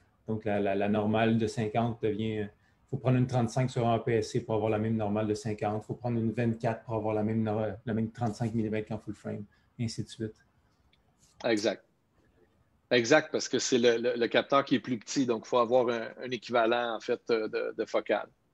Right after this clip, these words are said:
Speaker 1: Et pour les gens qui sont en micro quatre tiers, euh, le ratio est du simple au double. Donc, euh, si vous voulez avoir une cinquante full frame sur votre micro quatre tiers, ça va prendre une,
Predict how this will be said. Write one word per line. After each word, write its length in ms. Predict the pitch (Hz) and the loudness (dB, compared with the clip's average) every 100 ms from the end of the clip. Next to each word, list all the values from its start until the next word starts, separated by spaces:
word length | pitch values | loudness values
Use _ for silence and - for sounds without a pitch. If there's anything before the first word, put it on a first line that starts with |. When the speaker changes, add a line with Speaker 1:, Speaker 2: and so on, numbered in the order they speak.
| - | -4
Speaker 1:
Et 80 | 123 | -4
pour 200 | - 127 | -2 2
les 160 | 123 117 | 4 4
gens 160 | 135 | 4
qui 60 | 139 | 4
sont 260 | 139 117 | 2 0
en 180 | 120 117 | 2 4
micro 280 | 117 113 127 | 4 2 0
quatre 200 | 120 107 | 0 -2
tiers, 460 | - 120 131 139 127 | 0 2 4 2 4
euh, 520 | 110 104 101 101 107 | 2 2 2 0 -2
le 140 | 123 117 | 0 0
ratio 320 | 110 107 131 | 0 0 0
est 40 | 123 | 0
du 60 | |
simple 320 | 110 123 113 113 | -2 -2 0 0
au 80 | |
double. 320 | 113 120 107 104 | 0 0 0 0
Donc, 300 | 107 107 107 | 0 0 -4
euh, 80 | |
si 320 | 101 - 120 113 | -6 -6 -4 0
vous 200 | 113 107 | 0 0
voulez 220 | 110 117 | 2 4
avoir 280 | 107 110 110 | 4 2 2
une 120 | 104 | 0
cinquante 480 | - 107 117 113 117 | -2 -2 0 -2 0
full 140 | 107 | -4
frame 320 | - 123 123 | -2 -2 -2
sur 120 | 120 107 | -2 -2
votre 180 | 104 | 0
micro 200 | 117 117 | 0 -2
quatre 180 | 113 104 | -2 -2
tiers, 220 | - 113 | 0 0
ça 140 | 110 104 | 0 -2
va 80 | 104 | -2
prendre 240 | 110 107 | -2 -2
une, 140 | 101 | -2